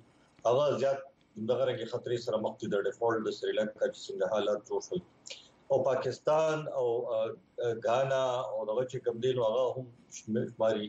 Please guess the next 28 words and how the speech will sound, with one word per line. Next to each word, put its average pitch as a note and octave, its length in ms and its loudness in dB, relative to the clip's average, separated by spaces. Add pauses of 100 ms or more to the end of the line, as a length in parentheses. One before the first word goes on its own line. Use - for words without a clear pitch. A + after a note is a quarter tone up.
چې، G#2 120 -2 (280)
آه، G2 160 2 (200)
د-، G2 240 4
هغه G2+ 240 2
هم A2 160 -2
په G#2+ 100 2
دغه A2 140 4
رنګې G#2 260 -2
ملکونو G#2+ 380 0
کې G2 160 -4
دي A2 80 0 (560)
چې - 60 0 (120)
هلته C3+ 260 2
کې C3+ 100 0 (180)
ایتوپیا A#2 560 2
سره G#2 180 0 (300)
چې - 140 -6
هغه A2 140 2 (200)
هلته A#2+ 180 -2
کې - 160 -2
هم A#2+ 100 2
دا A2+ 160 4
رنګې G#2+ 320 0
حالات A2 280 2 (280)
را G#2 60 4 (320)
مخته - 320 -4
کېدی G2 240 -8
شي. - 120 -14